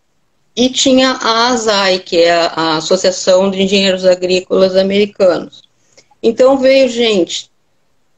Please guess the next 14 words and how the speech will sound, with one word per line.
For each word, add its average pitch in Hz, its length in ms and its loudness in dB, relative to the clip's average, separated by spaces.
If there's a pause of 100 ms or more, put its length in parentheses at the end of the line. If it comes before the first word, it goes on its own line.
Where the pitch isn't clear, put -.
(220)
pra 175 160 2
essas 196 340 2
reuniões 233 840 0
da 185 200 -2
Costa 208 400 -2
Rica, 208 500 -2 (480)
do 233 160 2
Uruguai, 190 720 0 (140)
do 202 180 -2
Rio 254 220 0
de 220 140 -2
Janeiro, 190 680 0
do 233 200 -2
Peru, 202 640 0